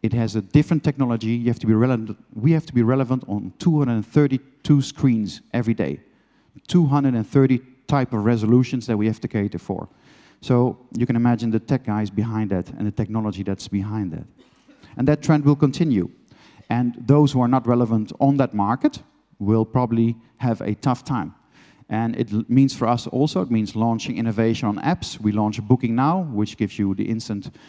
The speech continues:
uh, vision of hotels around you that can, that you can book. We still have our mobile website that transacts huge numbers of volume. We have to ke-, stay relevant on both of these. Instant bookable.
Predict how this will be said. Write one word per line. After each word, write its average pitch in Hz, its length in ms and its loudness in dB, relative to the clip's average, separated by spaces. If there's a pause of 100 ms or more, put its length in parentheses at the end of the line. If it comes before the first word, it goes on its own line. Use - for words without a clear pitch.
(240)
uh, 98 80 -6
vision 110 420 0
of - 160 -4
hotels 107 440 -2
around 107 320 -2
you 101 140 0
that - 100 -14
can, 107 140 -6
that 110 180 -2
you 113 60 -14
can 110 160 -4
book. 196 280 2 (280)
We 107 100 4
still 120 240 0
have 117 140 -2
our 113 80 -2
mobile 113 320 2
website 156 420 0
that 123 120 -2
transacts 113 520 -4 (180)
huge 147 360 4
numbers 139 280 0
of 127 100 -4
volume. 120 420 -2 (260)
We 110 120 2
have 123 120 -2
to - 100 -16
ke-, - 460 -8
stay 151 300 2
relevant 123 420 2
on 104 200 -4
both 117 280 2
of 85 80 -12
these. 82 320 -6 (2000)
Instant 170 480 2
bookable. 113 400 4